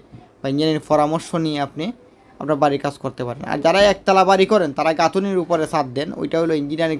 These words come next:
প্ল্যানিং ছাড়া। ওইটাতে আপনি যেভাবে খুশি, বা অনেকেই আছেন যে কোনো রকম রড বাইন্ড করে তারপর ডালাইটা দেন, তো এটা হলো অন্য বিষয়। কিন্তু আপনি যদি ফাউন্ডেশন এবং আরসিসি কাজ করেন,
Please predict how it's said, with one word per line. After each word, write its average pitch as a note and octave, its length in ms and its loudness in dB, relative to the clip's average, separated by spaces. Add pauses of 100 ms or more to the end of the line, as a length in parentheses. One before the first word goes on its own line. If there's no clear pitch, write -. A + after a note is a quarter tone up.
প্ল্যানিং D#3 320 -2
ছাড়া। C#3+ 320 2 (540)
ওইটাতে G#3+ 280 4
আপনি G3 280 2
যেভাবে F#3 320 2
খুশি, D#3 360 -4
বা D#3 140 0
অনেকেই D#3 400 0
আছেন D3 300 -2
যে C#3 120 -2
কোনো C#3+ 280 -6
রকম C#3+ 360 -2 (480)
রড D3+ 260 4
বাইন্ড D3+ 380 0
করে C#3 260 0
তারপর C#3 320 -4
ডালাইটা C3+ 380 0
দেন, C3+ 200 -6 (460)
তো - 80 -10
এটা - 180 2
হলো G#3 180 6
অন্য F#3 200 0
বিষয়। C3 380 -6
কিন্তু D3 160 -2
আপনি D3+ 180 -6
যদি F#3 320 2
ফাউন্ডেশন F#3+ 760 2
এবং D#3 240 -8
আরসিসি F#3+ 460 -4
কাজ E3+ 200 0 (100)
করেন, C#3+ 260 -4